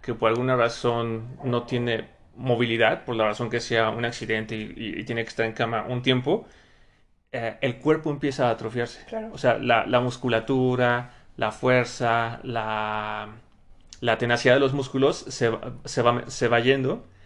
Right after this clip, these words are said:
Speaker 1: Y eso es algo que muchas veces desafortunadamente se ve conforme vamos envejeciendo, ¿no? Conforme vamos haciendo más grandes,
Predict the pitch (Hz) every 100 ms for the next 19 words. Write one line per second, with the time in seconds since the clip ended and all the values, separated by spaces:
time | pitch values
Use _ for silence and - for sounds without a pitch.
0 | - - - - 131 135 151 160 151 139
1 | 131 127 139 127 127 139 127 120 117 120
2 | 113 117 117 113 117 117 110 113 117 113
3 | 120 110 110 113 104 - 127 123 123 123
4 | - - 123 131 131 156 139 185 208 127
5 | 120 - 123 113 117 123 123 113 127 127
6 | 131 147 147 165 -